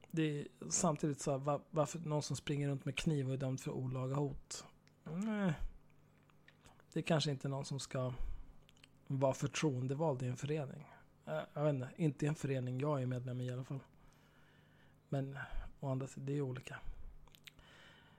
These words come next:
sums medlemsförening Eskilstuna Unga Muslimer har företrädare som har delat våldsbejakande islamistisk propaganda i social media tvåtusen tretton till tvåtusen femton, inom parentes,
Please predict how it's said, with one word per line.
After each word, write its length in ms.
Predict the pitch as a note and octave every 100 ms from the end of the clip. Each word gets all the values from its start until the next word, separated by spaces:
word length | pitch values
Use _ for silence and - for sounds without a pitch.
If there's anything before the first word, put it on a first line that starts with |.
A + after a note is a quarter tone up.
| -
sums 440 | - F#3 G3 F#3
medlemsförening 840 | F3+ E3 C#3+ C#3+ C#3+ - D3 C#3 -
Eskilstuna 1080 | F3 - - C#3 C3 - - F3+ F3 D#3 D3 -
Unga 280 | C#3 B2+
Muslimer 540 | B2+ C3+ - F3+ F#3+ F3
har 120 | C#3+
företrädare 680 | - D3 C3+ - C#3 C#3 C#3
som 160 | -
har 100 | B2+ C3
delat 400 | C#3+ C#3 C3 C3+
våldsbejakande 1080 | C3 D#3 C#3 - - C#3 C#3+ D#3 - C#3 C#3
islamistisk 880 | C3 - - C#3 D#3+ - - - -
propaganda 800 | C#3+ C#3+ C#3+ D#3+ C#3+ C3 D3+ D#3
i 120 | C#3
social 580 | - C3 - C3 C3 C3
media 580 | C#3 C#3 D#3+ D#3 F3+ G3+ - - - - - -
tvåtusen 540 | - D#3+ D3+ - - C3+
tretton 420 | D3 - - B2+
till 120 | -
tvåtusen 500 | - C3 - B2+ B2+
femton, 500 | - C3 B2+ D#3 G3+
inom 200 | C#3 B2+
parentes, 500 | C3 B2 D3+ -